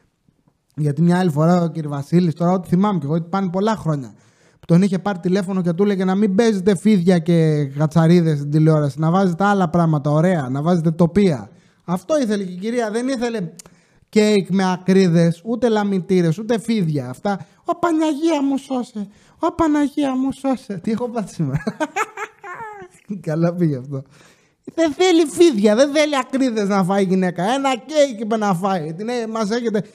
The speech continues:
ε, λυσάξατε που κάπου έβλεπα και στο TikTok. Μια χαζομάρα σαν τη μεκ,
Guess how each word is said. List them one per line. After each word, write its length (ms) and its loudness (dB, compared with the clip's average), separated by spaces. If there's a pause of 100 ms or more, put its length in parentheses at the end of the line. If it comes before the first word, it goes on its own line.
(320)
ε, 340 2
λυσάξατε 880 0
που 160 -2
κάπου 320 0
έβλεπα 380 0
και 100 -4
στο 260 -2
TikTok. 320 0 (960)
Μια 260 4
χαζομάρα 760 2
σαν 160 -2
τη 120 -2
μεκ, 460 2